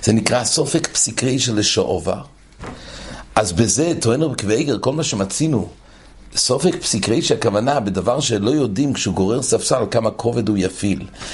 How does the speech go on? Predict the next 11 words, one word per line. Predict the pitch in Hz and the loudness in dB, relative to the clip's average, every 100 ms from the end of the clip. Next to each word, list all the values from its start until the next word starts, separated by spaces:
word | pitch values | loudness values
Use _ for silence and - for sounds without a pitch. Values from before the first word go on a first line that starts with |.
| - - | -6 0
אבל | 117 131 | 2 2
אם | 123 | 2
הסופק | 117 - 214 233 240 | 2 2 2 2 2
הוא | 208 | 2
לשעבר, | 170 - 151 156 247 160 120 113 113 - - - | 2 2 2 4 4 2 0 -2 -6 -16 -18 -4
הוא | - | -2
פשוט | - 165 - 170 | 0 0 0 0
לא | 156 | 2
יודע | 190 196 190 | 2 2 0
את | 190 | 2
הנתון. | 151 123 - 190 135 | -2 -2 -2 -2 0